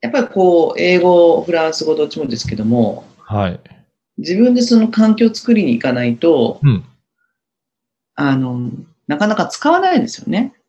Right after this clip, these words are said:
Speaker 2: そうですね。
Speaker 1: うん。
Speaker 2: うん、うん、うん。
Speaker 1: で、フランス語の勉強してた時も、フランスにあの時行かないと、フランスっていうところに触れるところってなかなか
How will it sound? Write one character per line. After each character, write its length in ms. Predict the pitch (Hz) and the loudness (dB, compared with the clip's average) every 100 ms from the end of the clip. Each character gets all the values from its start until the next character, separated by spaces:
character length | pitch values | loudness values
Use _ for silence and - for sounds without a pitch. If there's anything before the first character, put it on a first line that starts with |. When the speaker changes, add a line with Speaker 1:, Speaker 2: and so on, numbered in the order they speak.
| _ | _
Speaker 2:
そ 220 | 127 117 | 0 0
う 20 | |
で 120 | 98 | 0
す 140 | 87 - | -8 -8
ね。 460 | 92 117 135 143 - | -4 -2 -2 -4 -8
Speaker 1:
う 100 | 147 | -4
ん。 20 | |
Speaker 2:
う 40 | |
ん、 200 | 143 135 | -2 -2
う 40 | 131 | -4
ん、 400 | 127 95 95 87 | -8 -6 -4 -4
う 40 | |
ん。 60 | - _ _ _ _ | -8 _ _ _ _
Speaker 1:
で、 80 | 196 | -8
フ 140 | 196 | -2
ラ 160 | 226 262 | 0 0
ン 40 | |
ス 120 | 254 277 | 0 0
語 380 | 269 269 262 254 | 2 2 2 2
の 100 | 247 | 2
勉 220 | 254 247 | 2 2
強 200 | 262 254 | 0 -2
し 80 | 233 | -2
て 340 | 254 247 240 | 0 2 0
た 140 | 190 | -4
時 520 | - - - _ 156 135 | -8 -14 -18 _ -12 -8
も、 520 | 127 143 127 - - _ | -4 -2 -2 -4 -10 _
フ 80 | 196 | -2
ラ 220 | 226 269 | 2 2
ン 80 | 277 | 2
ス 120 | 277 | 2
に 220 | 262 254 240 | 2 4 2
あ 120 | 226 | 2
の 60 | |
時 240 | 233 220 135 | 0 -4 -6
行 80 | - | -4
か 140 | 156 | -4
な 140 | 156 | -4
い 60 | 147 | -6
と、 100 | 139 | -10
フ 140 | 131 | -8
ラ 200 | 165 208 | -2 2
ン 80 | 226 | 2
ス 680 | 226 240 233 233 233 226 226 | 2 4 6 6 6 4 0
っ 800 | - _ _ _ _ _ _ _ | -8 _ _ _ _ _ _ _
て 120 | 202 196 | -4 0
い 300 | 196 196 190 | 2 4 4
う 180 | 190 | 2
と 140 | 190 185 | -2 0
こ 100 | 185 | 0
ろ 40 | |
に 80 | 143 | -2
触 140 | 139 160 | -4 0
れ 240 | 170 165 - - _ _ | 0 -2 -16 -20 _ _
る 140 | 151 156 | -6 -4
と 120 | 165 | 0
こ 120 | 165 | 2
ろ 60 | 160 | 0
っ 60 | |
て 80 | 160 | -2
な 100 | 127 | -6
か 100 | 143 | -6
な 120 | 147 | -8
か 380 | 147 143 139 - | -6 -4 -4 -6